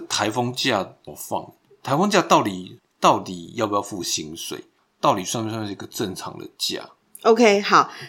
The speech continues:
Speaker 2: 台风假呢，如果你问我H R的观点的话，我们H R都会跟你讲说，这个不是台风假，它叫做停班。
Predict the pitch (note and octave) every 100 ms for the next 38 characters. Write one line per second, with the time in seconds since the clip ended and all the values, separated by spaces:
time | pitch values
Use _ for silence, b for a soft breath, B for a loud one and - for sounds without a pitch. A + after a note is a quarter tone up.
0 | B - B3+ D#4 E4+ F4 C#4 A#3 A#3 A3
1 | G3+ D#3+ A#3 B3 G#3+ F3 G3+ G#3+ - E3
2 | - F#3 C#3+ - D3+ C#3+ C#3+ C3+ - -
3 | - _ - A3+ G#3+ A#3 A#3+ - F#3+ B2
4 | C#3 D3 G#3 F3+ C#3+ - F3 E3+ G3+ G#3+
5 | F3+ E3 F#3 G#3+ F#3 F#3 E3 E3+ A#2+ D#3+
6 | C#3 - F4 B3 D3 F3+ F3 A#2+ D3 C#3+
7 | C#3+ D3+ D#2 - G#3 A3+ G3 F#3+ - D#3
8 | C3+ C#3+ - - C#3+ D3+ E3+